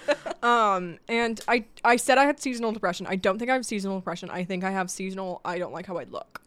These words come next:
Speaker 2: And I don't know
Speaker 1: I
Speaker 2: if
Speaker 1: think it just comes and goes for you.
Speaker 2: I think it does, 'cause, like
Speaker 1: It comes in, like, phases, 'cause I don't
Speaker 2: Right.
Speaker 1: think it's necessarily seasonal.
Speaker 2: <laughs>
Speaker 1: Um, <laughs> I think it's just something that happens every now and then.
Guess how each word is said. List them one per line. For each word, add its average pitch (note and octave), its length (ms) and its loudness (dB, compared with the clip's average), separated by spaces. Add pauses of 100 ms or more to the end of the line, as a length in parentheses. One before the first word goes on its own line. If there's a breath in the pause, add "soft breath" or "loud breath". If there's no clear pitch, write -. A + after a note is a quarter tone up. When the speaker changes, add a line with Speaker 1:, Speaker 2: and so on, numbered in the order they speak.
(1080 loud breath)
Speaker 2:
And G#3+ 100 4
I G3+ 80 6
don't G3 100 2
know G#3+ 80 2
Speaker 1:
I C#4 60 6
Speaker 2:
if D#4+ 60 0
Speaker 1:
think G4 140 0
it G4 80 -2
just - 180 -10
comes A#3 240 -4
and F#3+ 120 -8
goes F3 320 -6
for - 200 -12
you. - 260 -14 (460)
Speaker 2:
I A#3+ 100 2
think C4 140 2
it C#4 80 2
does, B3+ 160 6
'cause, C#4 160 0
like C4 120 6
Speaker 1:
It B3+ 120 4
comes D#4+ 260 0
in, E4 160 -2
like, C#4+ 220 -2
phases, E3+ 640 -6
'cause - 260 -6
I A#3 100 2
don't A3 120 0
Speaker 2:
Right. F3+ 120 2
Speaker 1:
think C#4 160 -4
it's A#3+ 140 -4
necessarily G3+ 600 -6
seasonal. - 680 -12 (160)
Speaker 2:
<laughs> - 480 10
Speaker 1:
Um, D4+ 560 6
<laughs> - 1120 4
I A#3+ 100 0
think B3 180 -2
it's B3 160 -6
just C4 160 -4
something B3 320 0
that G3 80 0
happens G#3 400 -4
every F3+ 200 -4
now E3+ 220 -6
and - 140 -14
then. - 140 -10